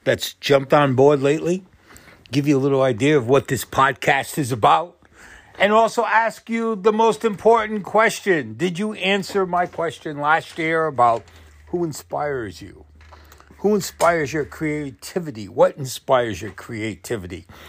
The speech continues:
We'll get back to that in a minute. This podcast is not just about A D H D. It's about life. It's about leading a hectic life.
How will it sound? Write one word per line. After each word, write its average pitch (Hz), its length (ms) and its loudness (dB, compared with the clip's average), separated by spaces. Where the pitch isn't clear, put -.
We'll 175 120 -6
get 139 260 -4
back 160 240 0
to 139 100 -6
that 110 220 -2
in 104 100 -8
a 117 60 -4
minute. 127 340 -2
This 202 140 0
podcast 135 1080 -2
is 131 280 -6
not 185 280 -2
just - 340 -2
about 117 380 -6
A 120 180 -8
D 113 220 -14
H 101 260 -16
D. 113 380 -14
It's - 160 -14
about 123 360 -6
life. - 480 -10
It's - 160 -10
about 117 420 0
leading 156 640 2
a 107 160 -4
hectic - 540 -6
life. - 340 -10